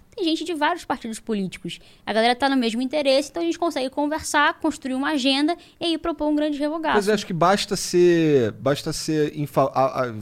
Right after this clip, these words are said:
Speaker 2: trabalhar em favor da população, basta.
Speaker 1: Sim, sim.
Speaker 2: Basta isso, basta querer, de fato, é, ajudar a parada, né? Não precisa ser necessário, por exemplo, pode ter um cara de, sei lá, porra, do P T, vai, mas esse cara é do P T, mas ele é,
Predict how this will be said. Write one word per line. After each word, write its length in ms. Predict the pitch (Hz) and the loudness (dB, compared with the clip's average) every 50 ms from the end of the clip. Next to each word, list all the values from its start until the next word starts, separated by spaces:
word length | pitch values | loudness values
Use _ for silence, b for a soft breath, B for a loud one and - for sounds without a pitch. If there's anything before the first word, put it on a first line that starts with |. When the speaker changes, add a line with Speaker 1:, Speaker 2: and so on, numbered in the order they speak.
| 104 - - | -12 -14 -8
Speaker 2:
trabalhar 480 | - 127 127 135 143 131 120 123 131 143 | -2 -2 0 2 4 4 4 4 2 0
em 60 | 156 | 0
favor 320 | - - 151 131 139 147 | -2 -4 -4 -2 0 0
da 80 | 151 156 | -2 -2
população, 640 | - - - - 151 151 143 - - - 113 107 107 | -4 -6 -6 -4 -2 -2 -2 -2 -4 -6 -6 -2 2
basta. 240 | - 311 320 - 330 359 - - - - - | 2 4 4 2 2 -2 -4 -6 -10 -14 -12
Speaker 1:
Sim, 120 | - 269 | -10 -10
sim. 60 | 269 - - - | -10 -12 -12 -8
Speaker 2:
Basta 340 | - 214 117 123 - - 135 | -2 -2 -2 -2 -2 -2 -2
isso, 160 | 120 101 101 | -2 -2 0
basta 240 | 104 - 127 - 151 | 0 -2 -2 -2 -4
querer, 380 | - - 151 143 131 123 131 139 | -4 -2 0 2 2 4 2 2
de 100 | 135 131 | 0 -2
fato, 600 | - - - 131 120 131 135 - - 151 147 B B B B B B B B - - | -8 -4 0 2 2 2 2 0 -2 -6 -6 B B B B B B B B -10 -4
é, 460 | - 110 110 107 107 107 104 98 - - | -2 0 2 2 2 2 2 0 0 0
ajudar 680 | - 127 127 123 147 139 120 123 127 131 123 98 87 | 0 0 0 0 -2 0 2 4 6 6 6 4 2
a 40 | 90 | -2
parada, 420 | - 117 101 98 95 92 90 85 90 | -4 -4 -2 -2 -2 -2 -2 -4 -4
né? 160 | 101 107 113 | -4 -4 -2
Não 180 | 117 117 123 127 | -4 -4 -6 -6
precisa 320 | 117 139 135 - 147 160 | -6 -6 -6 -4 -6 -6
ser 180 | - - 160 147 | -4 -4 -2 -2
necessário, 340 | 147 135 - - 135 - | -2 -2 -2 -4 -6 -2
por 80 | - 160 | -2 -2
exemplo, 120 | 151 127 | 0 0
pode 160 | - 147 143 - | -2 -4 -2 -2
ter 80 | 175 | -2
um 80 | 175 190 | -4 -2
cara 220 | - 226 214 220 | 0 0 0 0
de, 320 | 208 233 233 226 196 147 B B B B B B B _ | 0 0 2 4 4 2 B B B B B B B _
sei 160 | - - 165 | -4 0 2
lá, 200 | 165 143 135 139 | 4 6 6 6
porra, 300 | 135 - - 123 107 113 | 6 4 2 2 2 2
do 100 | 113 127 | 0 0
P 160 | 117 - 147 117 | 2 2 2 2
T, 360 | - - 131 131 123 107 - - - | 2 0 0 0 0 0 -4 -6 -4
vai, 300 | 101 113 120 104 87 - - | 0 0 0 0 -2 -4 -4
mas 160 | 104 107 107 | -4 -4 -2
esse 140 | 110 110 - | -4 -4 -2
cara 220 | - 120 123 127 | 0 0 2 2
é 160 | 120 120 117 | 2 2 0
do 100 | 117 117 | -2 -2
P 140 | 110 139 123 | -2 -2 -2
T, 200 | 113 - 131 139 | 0 0 0 2
mas 220 | 147 151 147 135 | 2 2 2 2
ele 180 | 151 151 151 151 | 2 2 4 4
é, 400 | 147 147 151 151 147 135 123 | 4 6 6 6 6 6 4